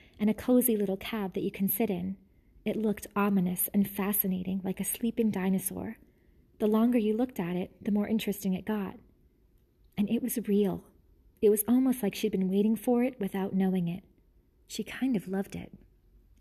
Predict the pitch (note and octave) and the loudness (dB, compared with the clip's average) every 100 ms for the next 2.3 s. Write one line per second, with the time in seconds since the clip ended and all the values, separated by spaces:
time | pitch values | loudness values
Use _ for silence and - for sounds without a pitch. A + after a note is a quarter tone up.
0 | _ _ _ _ _ - A3+ A3+ B3+ C4 | _ _ _ _ _ -2 4 4 4 2
1 | B3 A3 G#3+ G#3 G#3+ G#3+ A3+ B3 - G3 | 2 2 2 2 0 0 0 -2 2 2
2 | F#3 F#3 | 0 -4